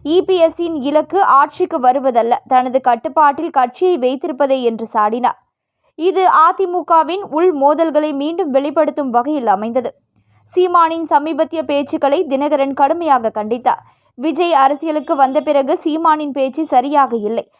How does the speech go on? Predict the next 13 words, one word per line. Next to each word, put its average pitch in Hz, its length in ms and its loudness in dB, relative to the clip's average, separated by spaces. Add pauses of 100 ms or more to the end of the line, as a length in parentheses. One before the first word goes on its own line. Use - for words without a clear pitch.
(140)
அவரது 285 400 2
அரசியல் 285 460 2
செயல்பாடுகளில் 269 760 0
தடுமாற்றம் 302 580 0
தெரிகிறது. 220 560 -2 (420)
அண்ணா, 320 460 2
எம் 285 300 -2
ஜி 320 200 -2
ஆர் 302 180 4
குறித்த 294 380 -2
அவரது 277 640 2
அருவருப்புக்குரிய 277 1200 0
பேச்சு 269 500 -4